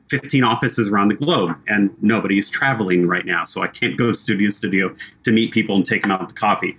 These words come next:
So I get to know them through there and through Teams. I also find that it, it is quite interesting because usually in those scenarios, so it's all those ones I just mentioned, I get to know the people that are maybe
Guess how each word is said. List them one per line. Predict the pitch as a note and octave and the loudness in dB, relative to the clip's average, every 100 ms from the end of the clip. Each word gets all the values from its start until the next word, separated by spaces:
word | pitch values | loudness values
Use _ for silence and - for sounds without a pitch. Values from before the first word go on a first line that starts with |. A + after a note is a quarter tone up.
| - | -16
So | - C3 | -4 -2
I | B2 | 0
get | D#3 D#3 | 0 2
to | |
know | C3+ C3 | 2 4
them | A#2 | 0
through | - A#2 | 0 0
there | D#3+ D3+ | 2 4
and | C3+ C3 | 2 2
through | B2 | -2
Teams. | A#2+ C#3 A2+ G#2+ - _ _ - | 2 2 2 0 -4 _ _ -4
I | C#3+ C#3+ | 0 2
also | F#3 - A3 F#3+ | 0 2 2 0
find | - D3+ D3 | 0 2 4
that | C3 - - | 4 0 0
it, | C#3 | 0
it | C#3+ | 2
is | C3+ - | 0 0
quite | E3+ D#3+ | 0 2
interesting | D#3 C#3+ - A#2 G2+ | 2 0 2 2 2
because | A#2 B2 G#2+ - _ _ - | 0 0 0 -4 _ _ 0
usually | B2 F3 E3 G#3 D#3+ | 4 4 4 4 6
in | |
those | C3 D3+ - | 4 2 2
scenarios, | C#3+ B2+ A#2 G#2+ G#2 | 2 4 4 2 -2
so | - | -4
it's | G2+ - | -4 -2
all | B2 B2+ | -2 2
those | C#3 | 2
ones | B2+ A#2 | 2 2
I | A2+ | 0
just | A2+ - A2+ | 0 0 0
mentioned, | G#2+ - F#2 F2 _ _ - | 0 0 -2 -2 _ _ -4
I | A#2 | -4
get | G2 D3 D#3 | 0 -2 0
to | F3+ | 2
know | E3+ | 4
the | C3+ C3+ | 2 2
people | C3+ C3 A#2+ A2 | 2 2 2 2
that | A2 A2+ | 2 0
are | A2+ A2+ G#2+ G#2+ G#2+ | 2 4 4 4 2
maybe | A#2+ B2 C#3 C3+ C3 B2 A#2+ | 2 4 4 6 6 6 2